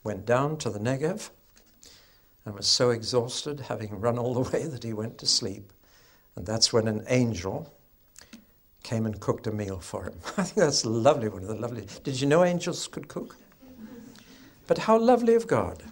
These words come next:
Instead of hammering him into the ground for running away, he said, "You know, you haven't eaten for such a long time. I've sent an angel." Cook a meal for you now. Get that inside you and then we're gonna talk.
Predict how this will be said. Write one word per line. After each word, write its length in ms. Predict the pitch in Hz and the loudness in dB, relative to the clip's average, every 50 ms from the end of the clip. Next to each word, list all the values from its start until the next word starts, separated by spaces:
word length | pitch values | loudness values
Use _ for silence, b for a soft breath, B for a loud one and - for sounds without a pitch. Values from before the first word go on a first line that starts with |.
| - - - _ B B B B B B B B - | -20 -20 -20 _ B B B B B B B B -12
Instead 440 | 113 95 107 - - - 139 143 156 | -10 -2 2 2 6 6 6 6 6
of 80 | 147 | 0
hammering 420 | - - - - 151 151 151 147 143 | -2 -2 -2 0 0 2 2 2 4
him 100 | 143 143 | 4 4
into 220 | 147 147 143 - | 2 2 0 0
the 80 | 135 143 | 0 2
ground 380 | - 123 120 117 117 127 123 | 2 4 2 2 2 0 -2
for 80 | - - | -6 -4
running 280 | 107 107 - 120 127 127 | -4 -2 -2 -2 -2 -2
away, 440 | 123 110 101 92 92 95 95 - B B B B B B B B B | -2 -2 -2 -2 -4 -6 -8 -12 B B B B B B B B B
he 100 | - 95 | -8 -4
said, 280 | 98 - 117 110 107 | 0 2 2 2 2
"You 80 | 104 107 | 0 -4
know, 100 | 110 110 | -2 -2
you 160 | 107 107 107 | -2 -2 -2
haven't 260 | 98 - 110 - - | -2 -2 -4 -4 -4
eaten 220 | 104 123 - - 95 | -6 -6 -6 -6 -10
for 100 | 87 95 | -6 -2
such 300 | - - 101 90 - - | -2 -2 -2 -4 -6 -6
a 60 | 107 | -6
long 180 | 101 101 101 92 | -6 -6 -8 -8
time. 300 | - - 107 98 92 90 | -6 -6 -6 -6 -6 -8
I've 120 | 90 90 | -8 -6
sent 260 | - - 113 107 - | 0 0 0 0 0
an 100 | 107 104 | -4 -2
angel." 480 | 110 110 110 101 90 - 82 80 - b b b b b b b - | -2 0 0 -2 -4 -10 -12 -14 -16 b b b b b b b -10
Cook 160 | 120 - - | -10 -8 -6
a 40 | 92 | -8
meal 240 | 104 101 92 87 | -6 -6 -6 -8
for 200 | 85 - - 92 | -8 -6 -6 -6
you 80 | 90 87 | -4 -6
now. 180 | 90 90 85 87 b b b b | -8 -10 -10 -12 b b b b
Get 180 | - 135 123 - | 4 4 4 4
that 120 | 107 107 107 | 2 -2 -2
inside 480 | 92 85 90 - - 110 98 92 90 | -2 2 2 4 4 4 2 0 -2
you 80 | 90 92 | -4 -6
and 120 | 92 90 | -6 -6
then 120 | 92 92 92 | -8 -8 -8
we're 80 | 90 | -8
gonna 200 | 85 90 90 87 | -10 -10 -10 -12
talk. 420 | 85 - - 90 87 - - - | -12 -12 -12 -12 -12 -12 -16 -20